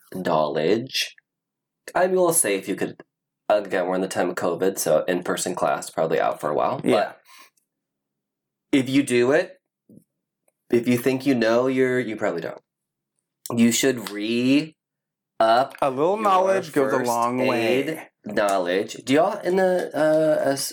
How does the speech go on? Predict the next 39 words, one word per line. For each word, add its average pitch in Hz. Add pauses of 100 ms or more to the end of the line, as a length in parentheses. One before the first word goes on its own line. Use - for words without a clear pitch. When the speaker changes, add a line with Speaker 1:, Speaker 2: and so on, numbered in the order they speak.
Speaker 1:
as, 123
uh, 123
like, 117
in 120
the 120
bars, 117
do 101
you -
all 120
have 123
to 123
have 117
first 120
aid? 113 (840)
Speaker 2:
I 147
do 170
not, 165 (140)
um, 123
but 123
all 123
of 127
our 120
security 120
and 113
big 113
hosts 113
do. 104 (320)
Speaker 1:
Okay. -
Speaker 2:
Yes. -
Speaker 1:
See, -
uh, - (120)
for 110
myself, 95
I 92
mean, 90
I 90
have 92
to 90
have, 82